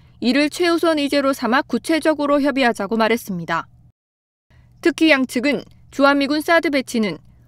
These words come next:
오직 북한 위협에 대응하기 위한 방어적 조치이고 다른 국가의 이익을 침해하지 않는다는 인식하에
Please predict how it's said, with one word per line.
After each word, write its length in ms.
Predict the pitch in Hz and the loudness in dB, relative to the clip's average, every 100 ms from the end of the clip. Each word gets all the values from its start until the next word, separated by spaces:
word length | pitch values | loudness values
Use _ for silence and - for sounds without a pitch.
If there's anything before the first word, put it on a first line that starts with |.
| - | -10
오직 320 | - 226 302 - | -2 0 0 -2
북한 340 | 262 330 311 | -2 0 2
위협에 320 | 311 302 294 | 4 4 4
대응하기 560 | 269 262 254 247 240 226 | 2 0 2 0 0 2
위한 240 | 208 285 | 2 2
방어적 540 | - 214 208 269 285 - | -4 -4 0 2 0 -2
조치이고 560 | 247 - 214 196 185 151 - - - - - | -6 -2 -4 2 2 2 -4 -20 -20 -20 0
다른 280 | 240 285 | 2 4
국가의 420 | 277 262 247 233 254 | 2 -2 0 0 0
이익을 380 | 220 220 277 | 0 0 0
침해하지 540 | 294 - 349 330 302 294 | 0 0 4 4 4 2
않는다는 600 | 214 220 240 226 233 277 | 2 2 2 2 2 2
인식하에 680 | 226 240 285 269 247 180 | 2 0 -2 0 0 0